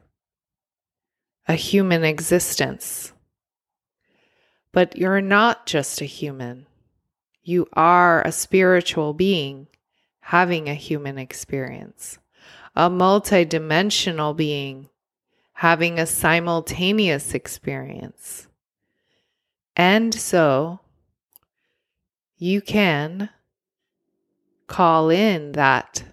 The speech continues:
multidimensionality to resolve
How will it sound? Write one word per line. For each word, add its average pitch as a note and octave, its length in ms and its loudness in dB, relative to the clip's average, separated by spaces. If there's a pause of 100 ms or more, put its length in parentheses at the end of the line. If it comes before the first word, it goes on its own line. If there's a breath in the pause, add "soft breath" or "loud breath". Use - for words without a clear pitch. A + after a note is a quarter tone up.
(1120)
multidimensionality D#3+ 1900 0 (1700)
to F#3+ 180 0
resolve E3+ 1120 2